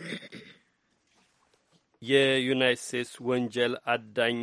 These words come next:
ፖሊስ ሞዛምቢክ ውስጥ ግዙፍ የገንዘብ ስርቆት የፈጸሙትን ሰዎች ይዞ ለፍርድ ለማቅረብ ተቃርቧል። የቀድሞ የገንዘብ ሚኒስትር የነበሩትን ባለስልጣን ጨምሮ አራት ሰዎች አገሪቱ እንደ አውሮፓውያን የዘመን አቆጣጠር በሁለት ሺ አስራ ሦስት እና በሁለት ሺ አስራ አራት ዓመተ ምህረት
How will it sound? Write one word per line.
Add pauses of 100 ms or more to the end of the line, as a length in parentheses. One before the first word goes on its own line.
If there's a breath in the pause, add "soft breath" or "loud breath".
ፖሊስ (100)
ሞዛምቢክ
ውስጥ
ግዙፍ
የገንዘብ
ስርቆት
የፈጸሙትን
ሰዎች
ይዞ
ለፍርድ
ለማቅረብ
ተቃርቧል።
የቀድሞ
የገንዘብ
ሚኒስትር
የነበሩትን
ባለስልጣን
ጨምሮ (240)
አራት
ሰዎች
አገሪቱ (200)
እንደ
አውሮፓውያን
የዘመን
አቆጣጠር
በሁለት
ሺ
አስራ
ሦስት
እና (420 soft breath)
በሁለት
ሺ (180)
አስራ
አራት
ዓመተ
ምህረት